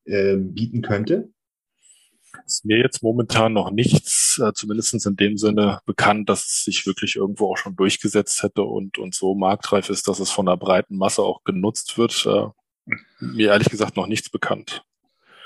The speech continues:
Speaker 2: Und ich wohne selber auf dem Land. <laughs>
Speaker 1: Ja, das ist so ein bisschen die Frage. Ähm, irgendwie mit einer W lan-Verbindung mal einen, ähm, Bus rufen wir schon schick, oder? Also,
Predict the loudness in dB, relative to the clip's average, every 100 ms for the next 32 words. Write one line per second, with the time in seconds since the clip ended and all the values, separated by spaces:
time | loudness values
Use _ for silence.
0 | -2 0 2 2 4 6 6 6 4 2
1 | -2 -4 -4 -4 -4 -4 -2 -4 -4 -14
2 | _ _ _ _ _ _ -2 4 6 4
3 | 0 _ 0 2 2 0 -12 _ 0 0
4 | 0 0 2 2 2 0 0 4 4 6
5 | 4 4 2 0 0 0 -2 0 0 0
6 | 0 0 2 2 0 0 0 0 2 2
7 | 2 2 0 -2 -2 -2 -2 -4 -4 0
8 | 0 0 -4 -2 -2 -2 -4 -4 0 0
9 | 0 0 0 0 -6 -4 -2 -2 -4 -10
10 | -8 -6 -2 -2 -2 -4